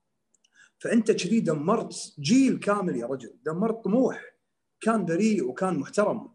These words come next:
فأنا، أنا رسالتي لهذا الجيل، إذا كانوا يتابعوني، وأنا أتوقع أنهم يتابعوني،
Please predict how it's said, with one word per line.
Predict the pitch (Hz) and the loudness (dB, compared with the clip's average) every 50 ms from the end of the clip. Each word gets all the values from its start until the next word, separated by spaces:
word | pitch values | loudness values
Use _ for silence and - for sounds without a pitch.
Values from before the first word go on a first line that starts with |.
| _ _ _ _ _ _ _ _ _ _ | _ _ _ _ _ _ _ _ _ _
فأنا، | _ - 185 185 180 180 170 170 165 156 156 156 147 139 139 - - - - - - - 147 180 185 180 175 - 180 | _ 0 2 2 4 2 2 0 0 0 0 0 -2 -4 -6 -10 -14 -16 -18 -18 -8 -4 -2 0 2 2 2 2 0
أنا | 180 175 | -2 -2
رسالتي | 170 165 - 202 208 208 202 - 151 | -4 -4 -2 0 0 0 -2 -2 -4
لهذا | 143 151 160 170 160 156 | -4 -2 -2 -2 -2 -2
الجيل، | 147 - - 156 143 127 | -4 -4 -8 -8 -8 -8
إذا | - 147 - 160 | -8 -6 -6 -6
كانوا | 151 - 196 202 196 175 151 151 | -2 0 0 0 0 0 -2 -2
يتابعوني، | 139 151 170 175 170 151 160 156 135 127 120 123 - _ _ | -2 -2 -2 0 0 -2 -2 -2 -4 -4 -6 -8 -10 _ _
وأنا | - 139 151 151 147 139 | -6 -4 -2 -2 -2 -4
أتوقع | 135 - - 196 196 190 165 143 | -6 -4 -4 -4 -2 -2 -6 -8
أنهم | 151 147 143 135 | -6 -8 -12 -12
يتابعوني، | 135 - 139 131 131 143 165 175 175 185 190 185 | -8 -6 -6 -6 -4 -4 -2 -2 0 0 -2 -4